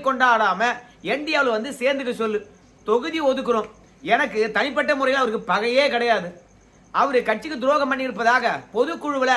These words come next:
நாங்க அவரை நீக்கியிருக்கோம், அவ்வளவுதானுங்க அப்படின்னு எடப்பாடி பழனிசாமி உறுதியா நிக்கிறார். ஏம்பா பன்னீர்செல்வம் எந்த நிபந்தனையும் இல்லாம உள்ள வராருன்னு சொல்றாருங்களே,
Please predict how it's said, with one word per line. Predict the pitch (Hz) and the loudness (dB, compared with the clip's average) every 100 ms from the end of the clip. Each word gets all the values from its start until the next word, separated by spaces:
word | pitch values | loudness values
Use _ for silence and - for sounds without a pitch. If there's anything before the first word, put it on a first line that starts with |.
| 214 | 0
நாங்க | 202 226 | -2 -2
அவரை | 269 185 190 | -2 -2 -4
நீக்கியிருக்கோம், | 277 277 247 202 208 - - | -6 -4 -6 -6 -10 -8 -2
அவ்வளவுதானுங்க | 208 208 247 294 220 - - _ _ - | 0 4 2 2 -4 -6 -14 _ _ -2
அப்படின்னு | 208 240 262 | -2 -2 -2
எடப்பாடி | 285 285 269 220 | -2 -2 -2 -2
பழனிசாமி | 226 196 185 240 226 | -4 -4 -8 -6 -4
உறுதியா | 285 285 269 | -4 -2 -2
நிக்கிறார். | 240 220 147 - - - - _ _ | -2 -4 -6 -8 -20 -20 -20 _ _
ஏம்பா | 151 202 196 180 165 | 0 0 2 -2 0
பன்னீர்செல்வம் | 202 277 277 285 294 208 | -2 0 0 2 2 0
எந்த | 226 277 | -2 -2
நிபந்தனையும் | 262 277 285 311 294 | 0 0 0 -2 0
இல்லாம | 285 285 294 | 0 2 0
உள்ள | 262 285 277 | -2 0 2
வராருன்னு | 269 262 269 262 | 4 2 0 -2
சொல்றாருங்களே, | 262 269 254 247 | 2 2 2 0